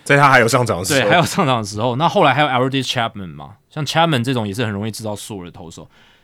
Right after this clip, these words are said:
Speaker 2: John Gray 二十九次是全队最高的。
Speaker 1: 嗯。
Speaker 2: John Gray 他的滑球，大家季后赛如果还记得的话，
Speaker 1: 嗯。
Speaker 2: 哦，那个也是非常难打的。那投球风格比较属于投给你打的红雀，是全联盟 sword 最少的球队，只有一百五十二次，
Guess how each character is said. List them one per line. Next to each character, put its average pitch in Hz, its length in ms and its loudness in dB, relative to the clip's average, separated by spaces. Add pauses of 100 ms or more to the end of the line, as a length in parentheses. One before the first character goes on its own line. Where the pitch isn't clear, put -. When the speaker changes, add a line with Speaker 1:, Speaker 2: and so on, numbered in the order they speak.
(240)
Speaker 2:
John 233 340 2
Gray 214 260 2
二 170 80 -2
十 156 60 -4
九 123 180 -6
次 117 160 -12
是 120 120 -8
全 98 320 -10
队 104 180 -6
最 107 180 -12
高 87 280 -16
的。 90 100 -20 (160)
Speaker 1:
嗯。 92 180 -12 (360)
Speaker 2:
John 139 180 -2
Gray 135 160 2
他 123 120 4
的 107 40 2
滑 101 220 -6
球， 87 180 -12
大 120 100 -4
家 120 80 0
季 117 200 -6
后 113 100 -2
赛 104 160 -4
如 101 80 -4
果 98 80 -4
还 90 80 -6
记 98 160 -12
得 78 140 -14
的 76 60 -14
话， 87 180 -12 (160)
Speaker 1:
嗯。 90 200 -10 (100)
Speaker 2:
哦， 104 180 -8
那 131 80 -4
个 117 180 -2
也 104 80 -6
是 113 220 -6
非 131 100 -4
常 113 140 -2
难 95 180 -8
打 92 140 -10
的。 65 160 -20 (560)
那 202 220 2
投 175 280 -2
球 196 180 4
风 208 240 2
格 139 160 0
比 120 120 -6
较 151 100 2
属 113 240 -4
于 107 80 -6
投 120 180 -8
给 120 120 -4
你 135 100 -2
打 104 120 -4
的 90 40 -10
红 95 220 -10
雀， 113 120 -8
是 107 80 -8
全 120 160 -8
联 110 80 -6
盟 104 140 -8
sword 110 320 -6
最 117 180 -6
少 92 140 -10
的 80 80 -16
球 85 160 -14
队， 98 140 -12
只 117 80 -10
有 107 80 -8
一 - 80 -8
百 104 160 -4
五 82 80 -12
十 - 160 -14
二 98 100 -10
次， - 260 -16